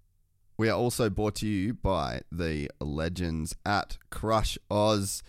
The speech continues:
uh, and they have just introduced a new Lush wet lube. Uh, Crush's wet lube is a unique blend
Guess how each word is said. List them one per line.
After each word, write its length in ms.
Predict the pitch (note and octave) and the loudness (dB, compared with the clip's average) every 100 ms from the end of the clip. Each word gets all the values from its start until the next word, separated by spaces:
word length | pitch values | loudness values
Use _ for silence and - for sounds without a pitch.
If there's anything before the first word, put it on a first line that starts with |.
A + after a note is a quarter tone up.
| - - - | -16 -14 0
uh, 300 | G2 G2+ G2 | 4 6 4
and 180 | F#2+ G2+ | 2 2
they 200 | C3 D#3 | 2 2
have 120 | C3 | 0
just 280 | A2+ A#2 - - - | -2 -4 -4 -12 -2
introduced 680 | B2+ B2 G2+ G#2+ G#2 G2+ - - | 0 0 -2 0 0 -2 -4 0
a 380 | G2+ G2 F#2+ - - | 2 2 2 -2 -4
new 460 | F#2 G2+ G2+ G#2 | 0 2 2 0
Lush 420 | - D#2+ F2+ - - - | 0 0 0 0 -6 -4
wet 300 | E2 F2+ - | 0 0 0
lube. 340 | F#2+ F2+ E2 - - - | 0 0 0 -4 -6 -2
Uh, 140 | F2 | -2
Crush's 540 | F#2 - B2 A#2 A2+ G#2+ | 0 2 4 4 0 2
wet 240 | A2 - | 2 2
lube 340 | G2+ G2 F2+ - | 2 2 2 0
is 280 | F#2 F2+ - E2 | 0 0 -2 -2
a 80 | |
unique 480 | E2+ E2 F2+ F#2+ - | 0 0 0 -2 -2
blend 340 | F2+ F2 E2+ | -2 0 0